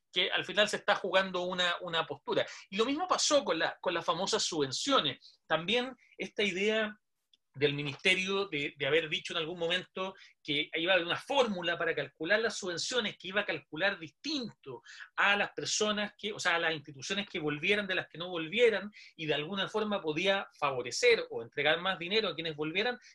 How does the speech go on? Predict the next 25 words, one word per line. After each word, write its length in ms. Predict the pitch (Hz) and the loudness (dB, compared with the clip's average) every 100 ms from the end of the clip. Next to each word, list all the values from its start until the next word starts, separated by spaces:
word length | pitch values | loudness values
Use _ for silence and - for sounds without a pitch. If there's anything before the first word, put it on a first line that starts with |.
| _ | _
también, 540 | 190 202 339 226 117 - - | -4 0 0 0 -4 -14 -14
eh, 200 | - - | -14 -8
genera 300 | 170 185 214 | -4 2 4
un, 180 | 208 190 - | 2 -2 -8
un 200 | 165 175 | -6 -2
ruido, 400 | 320 233 135 117 | 0 2 0 -4
como 160 | 135 | -6
en 40 | 135 | -6
el 80 | |
fondo, 340 | 180 185 190 180 - - | -6 -6 -6 -8 -12 -10
¿a 60 | - | -4
usted 160 | 208 | 2
lo 80 | 220 | 4
que 60 | 190 | 2
le 60 | |
importa 320 | 160 180 165 | 0 0 2
qué 220 | 160 147 101 | 2 4 2
es? 80 | - | -4
¿Que 160 | 117 | -6
lleguen 300 | 131 175 185 | 0 2 2
las 140 | 131 - | -2 -4
subvenciones 580 | 117 117 - 330 359 - | -6 -6 -4 -2 -4 -4
o 60 | 160 | -2
le 80 | |
interesa 540 | 156 151 160 - 196 | -2 0 2 4 2